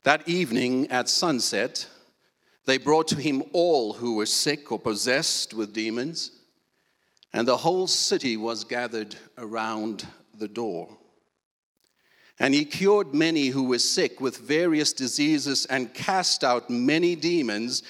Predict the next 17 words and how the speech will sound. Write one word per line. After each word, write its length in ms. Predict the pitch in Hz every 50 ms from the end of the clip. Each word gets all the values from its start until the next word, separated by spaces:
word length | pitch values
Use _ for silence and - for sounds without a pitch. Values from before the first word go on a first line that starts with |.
| - - - - - -
and 200 | - 151 151 127
he 240 | 127 143 170 160 151
would 260 | 143 143 151 147 156
not 420 | 156 147 151 190 214 208 - -
permit 600 | - 160 147 120 107 95 90 - - - - - - _ _ _ _ _ _ _ _ _ _ _
the 120 | - 113 110
demons 520 | 107 127 131 143 151 156 156 165 151 - -
to 100 | 139 120
speak 600 | - - - - - 156 113 104 101 104 - -
because 840 | 127 110 - - - 139 131 110 95 95 92 95 - - - - - _ _ _
they 220 | - - 107 104 104
knew 240 | 104 107 117 113 104
him. 440 | 98 104 82 85 82 78 80 - _ _ _ _ _ _ _ _ _ _ _ _ _ _ _ _ _ _ _ _ _ _ _ _ _ _ _ _ _ _ _ _ _ _ - - _ _ _ _ _ _ _ _ _ _ _ _ _ _ _
And 100 | 104 120
in 120 | 135 139
the 80 | 160 165
morning, 400 | 165 160 160 139 101 85 -